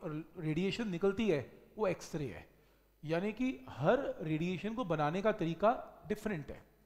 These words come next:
गर्मी से जो temperature increase करने से radiation है वो infrared rays है।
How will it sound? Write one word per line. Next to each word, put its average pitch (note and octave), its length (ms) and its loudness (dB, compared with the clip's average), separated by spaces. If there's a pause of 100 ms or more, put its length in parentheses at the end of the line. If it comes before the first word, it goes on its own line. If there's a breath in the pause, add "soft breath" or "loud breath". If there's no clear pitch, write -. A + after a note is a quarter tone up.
(640 soft breath)
गर्मी E3+ 320 2
से B3 220 0
जो A#3 100 -2
temperature D3+ 600 -2
increase A3 320 -2
करने G#3+ 240 0
से G#3+ 100 -4
radiation F3 420 -2
है A3 60 -2
वो A3+ 180 -4
infrared E3 580 -2
rays A2 220 -8
है। F#2+ 120 -18